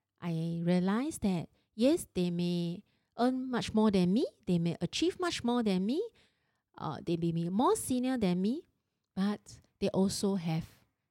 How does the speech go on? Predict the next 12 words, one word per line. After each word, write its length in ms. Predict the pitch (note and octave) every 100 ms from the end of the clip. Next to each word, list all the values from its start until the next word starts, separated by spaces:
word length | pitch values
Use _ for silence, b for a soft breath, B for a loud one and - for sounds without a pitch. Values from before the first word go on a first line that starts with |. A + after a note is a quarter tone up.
| -
similar 420 | A3+ G#3 G3+ G#3
fears 760 | - G3 F#3+ F#3 F#3 - - - _ _ _ _ _ _ _
and 500 | F3+ E3+ E3 D#3+ E3+ - _ _ -
anxiety 880 | F3+ - E3+ F3 E3+ - E3 D#3 F3 _ _ _ _ _ _ -
about 340 | F3 E3 D#3+
life, 480 | F3+ G3 G3 G3+ - _ b b -
about 400 | D#3+ D#3+ D#3 -
how 200 | G3 G3
they 140 | F3+
lead 260 | D#3 G3+ -
the 80 | E3
teams, 560 | - B3+ D4 E4+ -